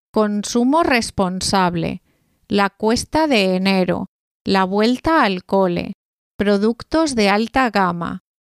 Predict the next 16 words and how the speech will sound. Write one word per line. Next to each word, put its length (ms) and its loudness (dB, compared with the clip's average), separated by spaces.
llegar 640 0
para 260 0
quedarse, 800 -2
conciencia 840 0
global, 720 0
gastos 800 -4
excesivos, 1200 -4
precios 480 0
competitivos, 1120 -4
tendencia 840 0
en 260 2
alza 600 -2
o 220 0
tendencia 880 0
al 340 -2
alza. 560 -4